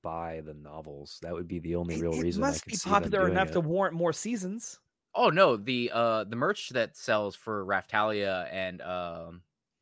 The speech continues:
Speaker 3: what's her name? Firo? Fu-, Fu-, Fu-, whatever the
Speaker 1: Philo, but it's
Speaker 3: Fi-,
Speaker 1: probably
Speaker 3: Philo?
Speaker 1: pronounced different. Philo? I think it's Philo.
Speaker 3: Philo, whatever her name is. Yeah, th-,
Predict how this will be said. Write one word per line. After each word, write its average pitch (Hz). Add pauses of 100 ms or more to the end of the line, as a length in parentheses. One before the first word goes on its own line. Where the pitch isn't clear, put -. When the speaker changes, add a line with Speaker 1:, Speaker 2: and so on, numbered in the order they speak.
(380)
Speaker 3:
what's 107
her 95
name? 80 (100)
Firo? 131
Fu-, -
Fu-, 127
Fu-, -
whatever 120
the 107
Speaker 1:
Philo, 98
but 101
it's 104
Speaker 3:
Fi-, 107
Speaker 1:
probably 98
Speaker 3:
Philo? 139
Speaker 1:
pronounced 156 (140)
different. 120
Philo? 123
I 101
think 117
it's 120
Philo. 85 (200)
Speaker 3:
Philo, 127
whatever 104
her 117
name 117
is. 120
Yeah, 110
th-, 73